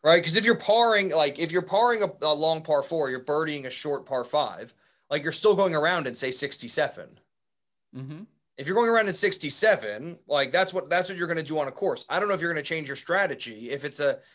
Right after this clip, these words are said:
Speaker 1: if it's a seventy-two versus a seventy-one, it's still the same course. So instead of being five under, you're four under, which
Speaker 2: Mm-hmm.
Speaker 1: over four days is four strokes. So you're just deflating the score. It's just a dumb th-, like, just keep it seven. Like, it, I don't understand it 'cause it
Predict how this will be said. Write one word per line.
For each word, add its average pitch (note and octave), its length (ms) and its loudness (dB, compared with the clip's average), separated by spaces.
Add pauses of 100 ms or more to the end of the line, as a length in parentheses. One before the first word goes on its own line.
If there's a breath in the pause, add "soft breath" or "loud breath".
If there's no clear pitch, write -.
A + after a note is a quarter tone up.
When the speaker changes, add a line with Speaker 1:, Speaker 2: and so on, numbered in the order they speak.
Speaker 1:
if D3+ 160 -4
it's C#3+ 100 -6
a D3+ 40 -4
seventy-two C#3+ 680 -4
versus C3+ 300 -6
a - 20 -4
seventy-one, C3 540 -2
it's - 120 -10
still F3+ 160 -2
the C3+ 100 -8
same A#2+ 200 -8
course. C3 480 -6 (280 soft breath)
So D#3+ 100 0
instead G3 240 6
of F3 60 0
being E3+ 180 2
five E3+ 380 4
under, A#2 240 2
you're C#3 140 -2
four E3 380 2
under, D#2 360 -14 (1600)
which C#3 220 -4
Speaker 2:
Mm-hmm. F3 120 4
Speaker 1:
over F#3 240 4
four F3+ 260 2
days F3 260 2
is C3 100 -6
four D3+ 200 -2
strokes. - 380 0
So D3 80 -4
you're D#3 100 -4
just D3+ 240 -2
deflating D#3+ 460 -4
the B2 80 -10
score. E3 260 -2
It's - 80 -10
just D#3+ 140 -8
a D3+ 60 -2
dumb B2+ 280 -4
th-, B2 120 -18
like, - 380 -20
just F#3+ 200 -4
keep E3 200 -8
it C#3 120 -4
seven. C3+ 280 0
Like, C3+ 240 -4
it, E3+ 300 -6 (220 loud breath)
I F3 80 0
don't A3 280 4
understand F#3+ 540 0
it - 80 -2
'cause B2+ 120 -10
it C#3 180 -2